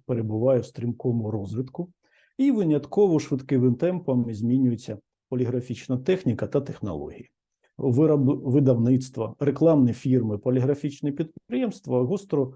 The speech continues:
потребують спеціалістів, які опанують сучасні комп'ютеризовані технології і, е, готові, е, вирішувати поставлені задачі.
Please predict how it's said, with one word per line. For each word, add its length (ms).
потребують 500
спеціалістів, 840
які 500
опанують 720
сучасні 680
комп'ютеризовані 920
технології 760
і, 180
е, 160
готові, 680
е, 40
вирішувати 880
поставлені 760
задачі. 500